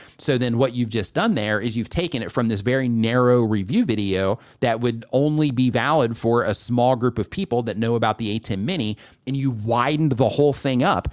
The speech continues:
to anybody that live streams. Anybody that live streams with multiple cameras.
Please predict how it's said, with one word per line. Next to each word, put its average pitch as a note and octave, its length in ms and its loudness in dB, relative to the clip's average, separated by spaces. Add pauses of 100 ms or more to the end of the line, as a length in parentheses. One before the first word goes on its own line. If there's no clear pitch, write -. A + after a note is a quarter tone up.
(280)
to C3 420 2
anybody B2 500 0
that G#2 180 -2
live A2+ 300 0
streams. - 480 -12 (440)
Anybody F#3 340 0
that C3 100 -6
live B2+ 200 0
streams B2 260 -2
with A#2 120 -2
multiple A#2 320 2
cameras. C#2+ 460 -6